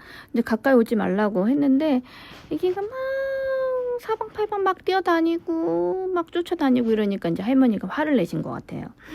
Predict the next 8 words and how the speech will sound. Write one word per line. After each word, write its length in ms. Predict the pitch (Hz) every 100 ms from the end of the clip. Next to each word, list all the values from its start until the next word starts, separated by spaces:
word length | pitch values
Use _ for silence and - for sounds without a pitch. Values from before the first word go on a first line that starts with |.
| 302 269 -
그래가지고 600 | 214 - 180 170 247 214 -
애가 320 | 180 - - - - _ _ _ - - -
놀랬나 460 | - 175 165 170 139
봐. 240 | - - - - - - - -
지 260 | - - 190 -
딴 260 | 233 262
애는 760 | 254 226 202 196 202 196 180 - - _ -
애교를 340 | 185 202 196